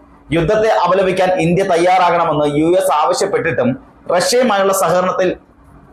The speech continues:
വിള്ളലുണ്ടാക്കുന്ന നീക്കങ്ങൾ ഇന്ത്യയുടെ ഭാഗത്തുനിന്നും ഉണ്ടായിട്ടുമില്ല. ഇന്ത്യയും ഓസ്ട്രിയയും തമ്മിൽ എഴുപത്തിയഞ്ച് വർഷത്തെ നയതന്ത്ര ബന്ധമുണ്ടെന്നും ആദ്യമായാണ് ഒരു ഇന്ത്യൻ പ്രധാനമന്ത്രി ഓസ്ട്രിയ സന്ദർശിക്കുന്നതെന്നുമാണ് ബി ജെ പി പറയുന്നത്. ഇവിടെ നരേന്ദ്രമോദി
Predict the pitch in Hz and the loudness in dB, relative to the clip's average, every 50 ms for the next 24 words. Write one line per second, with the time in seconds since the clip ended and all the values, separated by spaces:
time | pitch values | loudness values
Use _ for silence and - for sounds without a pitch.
0 | - - - 135 147 160 160 175 196 196 202 190 180 175 170 170 175 175 170 165 | -20 -10 -4 -2 0 0 2 2 2 2 2 2 2 2 0 0 0 0 0 0
1 | 156 156 135 - 165 147 156 170 175 - 180 175 180 180 202 208 208 190 170 160 | 0 -2 -2 0 0 0 0 0 -2 -2 0 0 0 2 2 2 2 2 2 0
2 | 156 147 151 147 143 139 143 156 156 160 147 135 - 123 123 131 151 - - - | 0 0 0 0 0 0 0 0 0 0 0 0 0 0 0 0 0 0 -2 -4
3 | - - - - - - - - 151 - - 190 180 196 202 214 208 214 214 214 | -8 -12 -16 -20 -20 -12 -8 -8 -6 -4 -2 0 0 2 2 2 0 0 -2 -2
4 | 160 165 170 180 175 180 202 196 196 180 180 175 170 165 170 170 - - _ _ | 0 0 0 0 0 0 0 0 2 2 0 0 0 0 -2 -2 -6 -8 _ _
5 | _ _ - 135 151 156 160 175 196 190 202 202 185 175 165 165 156 151 151 170 | _ _ -4 -2 -2 0 0 0 0 0 0 0 0 0 0 0 0 0 0 0
6 | 170 170 175 156 156 151 156 160 165 165 160 160 156 143 143 151 160 165 156 135 | -2 0 0 0 0 0 0 0 0 0 0 0 0 0 0 0 0 0 0 0
7 | 123 123 120 120 117 - - - - - - 151 170 190 196 208 - 214 190 175 | 0 0 0 0 -2 -4 -8 -16 -14 -8 -4 -2 0 0 2 2 2 2 2 0
8 | 170 165 170 170 151 - 165 165 165 175 180 196 190 180 180 170 170 165 160 151 | 0 0 0 0 0 0 0 0 0 0 0 0 0 -2 -2 0 0 0 0 0
9 | 151 143 151 147 - - 139 147 160 165 160 180 175 170 160 156 160 156 170 175 | 0 0 -2 -2 -2 -2 0 0 0 0 0 0 -2 0 -2 -2 -2 0 0 0
10 | 170 165 147 139 139 131 123 123 131 127 151 175 165 160 143 - 110 95 113 113 | 0 0 0 0 0 0 0 0 -2 -2 -2 -2 -2 -2 -2 -2 -2 -2 0 0
11 | 113 127 147 139 - - - - - - 226 240 185 156 - - - - - - | 0 0 -2 -2 -4 -8 -12 -6 -2 0 2 2 2 2 2 0 -2 -6 -12 -18
12 | - _ - - - - - - - - - - - - 123 147 151 160 170 175 | -20 _ -20 -20 -20 -20 -20 -20 -20 -20 -20 -14 -8 -4 -2 0 0 0 0 0
13 | 185 185 180 180 170 175 | 0 2 2 0 0 0